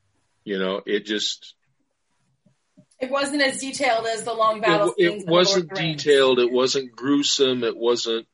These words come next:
Speaker 1: it wasn't, you know, gore-filled or anything like that. I, I appreciated that about the story. That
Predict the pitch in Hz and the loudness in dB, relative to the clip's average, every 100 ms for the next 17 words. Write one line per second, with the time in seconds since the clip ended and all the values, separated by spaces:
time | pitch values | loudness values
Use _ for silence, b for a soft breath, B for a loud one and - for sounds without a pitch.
0 | _ _ _ _ _ _ _ - 120 117 | _ _ _ _ _ _ _ -4 -2 2
1 | 131 123 113 113 _ _ _ - 113 104 | 0 0 -4 -6 _ _ _ -8 -4 -2
2 | 104 95 _ 120 123 135 131 131 143 123 | -2 -6 _ -2 6 6 6 2 2 4
3 | 117 113 113 104 104 113 110 117 107 101 | 4 2 -2 -2 -2 -2 -4 -8 -6 -6
4 | 101 107 101 - - 113 131 - _ _ | -4 -2 -2 -4 0 4 4 2 _ _
5 | _ _ _ _ 127 120 120 - 143 127 | _ _ _ _ 0 0 0 -6 -8 -6
6 | - 110 101 95 95 92 90 85 87 - | -4 -4 -4 -4 -4 -2 -2 -4 -8 -8
7 | 87 - 82 - - _ _ _ _ 131 | -14 -12 -12 -14 -20 _ _ _ _ _
8 | _ _ _ _ _ _ _ _ _ _ | _ _ _ _ _ _ _ _ _ _
9 | _ _ _ _ _ 98 95 92 | _ _ _ _ _ -2 0 0